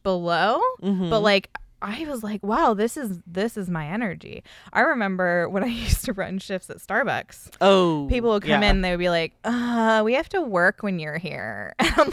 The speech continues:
Speaker 1: like, "Yeah, yes. Unbothered. Welcome to, <laughs> welcome to work. We're gonna do the extra. We're going another mile. Like, the mile you thought you were going to today, we're going another
Speaker 2: Mm-hmm.
Speaker 1: one."
Speaker 2: Right.
Speaker 1: And I was like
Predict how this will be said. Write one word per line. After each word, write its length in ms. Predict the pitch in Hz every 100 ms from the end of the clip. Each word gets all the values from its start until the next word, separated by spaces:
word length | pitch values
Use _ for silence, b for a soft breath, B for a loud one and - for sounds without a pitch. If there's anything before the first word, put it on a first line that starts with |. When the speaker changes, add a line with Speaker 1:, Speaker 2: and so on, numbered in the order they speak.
| -
Speaker 1:
like, 200 | 247 -
"Yeah, 460 | 226 269 330 180 180 _ _ _
yes. 580 | 185 170 156 180 - - - B B B
Unbothered. 760 | 233 247 262 226 185 180 139 139 _ -
Welcome 420 | 196 208 214 254
to, 280 | 180 320 208
<laughs> 40 |
welcome 340 | 214 208 214 240
to 100 | 349
work. 460 | 214 196 302 - -
We're 220 | 208 214
gonna 240 | 208 240 247
do 300 | 226 226 220
the 180 | 202 -
extra. 540 | 165 - - 139 - - b b
We're 140 | 220
going 400 | 220 226 254 285 - _ -
another 380 | 226 208 196 190
mile. 460 | 170 147 95 185
Like, 200 | 214 202
the 80 | 220
mile 260 | 220 220 220
you 120 | 220
thought 240 | 233 214 226
you 60 |
were 80 | 233
going 260 | 247 254 262
to 100 | 294
today, 320 | 302 302 311
we're 160 | 247 247
going 180 | 214 208
another 260 | 185 170
Speaker 2:
Mm-hmm. 300 | 165 170 185
Speaker 1:
one." 100 | 311 - -
Speaker 2:
Right. 240 | 170 - -
Speaker 1:
And 80 | 254
I 80 |
was 100 | 285
like 260 | 262 254